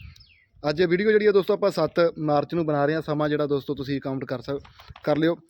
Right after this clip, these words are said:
ਸਾਢੇ ਚਾਰ ਵਜੇ ਜਿਹੜਾ ਦੋਸਤੋ ਈਵਨਿੰਗ ਸ਼ਾਮ ਦਾ ਸਮਾਂ ਹੈਗਾ, ਠੀਕ ਆ। ਆਓ ਕਰਦੇ ਹਾਂ ਗੱਲ ਵੀਰ ਦੇ ਨਾਲ, ਪੁੱਛਦੇ ਹਾਂ ਕੀ ਇਨਫੋਰਮੇਸ਼ਨ ਹੈਗੀ ਆ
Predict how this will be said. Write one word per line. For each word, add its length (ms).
ਸਾਢੇ 300
ਚਾਰ 260
ਵਜੇ 140
ਜਿਹੜਾ 160
ਦੋਸਤੋ 280
ਈਵਨਿੰਗ 300
ਸ਼ਾਮ 280
ਦਾ 80
ਸਮਾਂ 280
ਹੈਗਾ, 240
ਠੀਕ 220
ਆ। 40
ਆਓ 140
ਕਰਦੇ 320
ਹਾਂ 60
ਗੱਲ 200
ਵੀਰ 180
ਦੇ 120
ਨਾਲ, 140
ਪੁੱਛਦੇ 320
ਹਾਂ 40
ਕੀ 140
ਇਨਫੋਰਮੇਸ਼ਨ 480
ਹੈਗੀ 220
ਆ 100